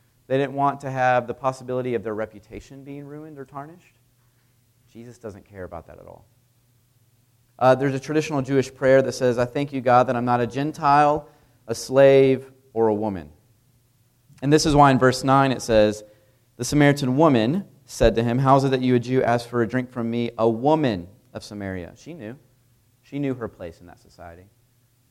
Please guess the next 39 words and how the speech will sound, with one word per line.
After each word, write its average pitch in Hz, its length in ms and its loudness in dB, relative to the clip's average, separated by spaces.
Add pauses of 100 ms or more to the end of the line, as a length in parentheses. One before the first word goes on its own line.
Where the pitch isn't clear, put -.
(160)
No 123 160 -8
Jewish 139 240 -8
rabbi 107 280 -4
had 104 140 -14
probably 101 300 -16
ever 98 200 -12
talked 92 340 -20
to - 40 -20
her 87 80 -20
once. 85 400 -20 (1500)
And 143 80 -4
this 160 100 0
is 165 80 0
why 160 180 8
in 147 60 2
verse 147 160 8
twenty-seven, 151 680 2
when 135 200 -2
the 135 80 2
disciples 135 560 0
come 170 300 0
back 160 180 6
from 139 120 -4
getting 139 200 -2
food, 135 340 0
they 151 140 8
marveled, 156 720 6
it 110 100 2
said. 95 260 2
They 127 80 0
were 143 120 6
amazed 165 520 6
that 139 80 0
he 139 100 0
was 139 140 -2
talking 151 400 0
with 127 100 -4
a 120 80 0
woman. 98 440 -4